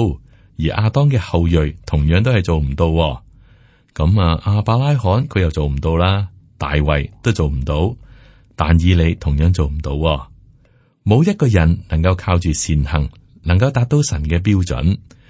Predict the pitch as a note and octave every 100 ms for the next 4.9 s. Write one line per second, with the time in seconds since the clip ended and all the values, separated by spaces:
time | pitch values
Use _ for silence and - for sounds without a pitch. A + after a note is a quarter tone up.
0 | - - _ - B2 C3 B2 C3 B2 C#3
1 | A#2+ - C#3+ B2+ G2 E2 D#2 C#2+ C2+ C#2+
2 | D#2+ E2 D2+ D#2 C2+ E2+ C2+ - - -
3 | _ _ _ E2+ D#2+ E2 G#2 F#2 E2+ D#2+
4 | D#2+ F2+ F2+ D#2+ G2 C3+ A2 C#2